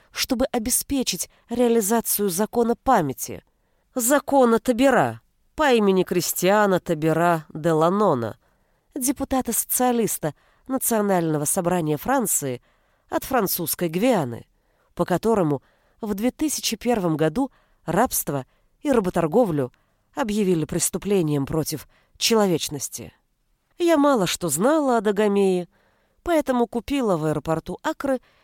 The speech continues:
небольшую книжку, посвящённую народу Фон, крупнейшей этнической группе страны. На рассвете я поднялась на борт самолёта, заполненного афроамериканцами.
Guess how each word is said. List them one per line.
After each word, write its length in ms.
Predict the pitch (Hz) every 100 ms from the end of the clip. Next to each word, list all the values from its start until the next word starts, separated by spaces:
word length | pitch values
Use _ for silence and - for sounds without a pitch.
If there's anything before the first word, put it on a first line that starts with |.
| _
небольшую 560 | 247 262 269 269 - 320
книжку, 600 | - 196 156 - - 160 _ _ _ _
посвящённую 800 | - - 208 - - 180 156 151 147
народу 360 | 147 147 143
Фон, 360 | 160 320 330 311 _ _ _ _ _ -
крупнейшей 800 | 240 233 247 311 285 - 277 -
этнической 720 | 247 - 214 - 208 - 214
группе 340 | 175 175 - 165
страны. 540 | - - 175 127 - _ _ _ _ _ -
На 140 | 226
рассвете 500 | 277 - 330 359 269
я 80 | 233
поднялась 580 | 233 220 220 254 254 -
на 160 | 180
борт 300 | 165 170 -
самолёта, 600 | - 180 185 254 320 247
заполненного 800 | 175 202 - 202 190 185 185 180 -
афроамериканцами. 1080 | 180 - 190 226 269 202 127 - 113 113